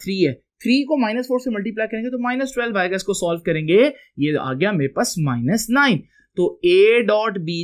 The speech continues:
तो मेरे पास आ गया जी, ठीक हो गया। अब A डॉट B तो निकाल लिया,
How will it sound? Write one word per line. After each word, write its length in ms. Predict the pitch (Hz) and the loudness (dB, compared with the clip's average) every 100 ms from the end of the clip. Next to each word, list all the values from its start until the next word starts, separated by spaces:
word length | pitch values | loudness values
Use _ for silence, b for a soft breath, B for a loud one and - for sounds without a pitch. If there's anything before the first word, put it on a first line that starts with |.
| 170 | -2
तो 80 | 175 | 0
मेरे 200 | 147 143 | 0 -2
पास 300 | 160 151 - 135 | -6 -10 -10 -10
आ 120 | 127 | -10
गया 160 | 120 117 | -10 -12
जी, 160 | - _ _ _ _ _ _ _ _ _ _ _ _ _ _ _ | -16 _ _ _ _ _ _ _ _ _ _ _ _ _ _ _
ठीक 140 | - 370 | 2 4
हो 80 | 381 | 4
गया। 120 | 294 - _ B B B | 2 -4 _ B B B
अब 220 | 226 226 156 | 2 2 2
A 120 | 156 | 4
डॉट 180 | 156 180 | 4 2
B 160 | 220 302 | 0 0
तो 80 | |
निकाल 300 | 302 302 294 | 0 2 2
लिया, 140 | 269 | 0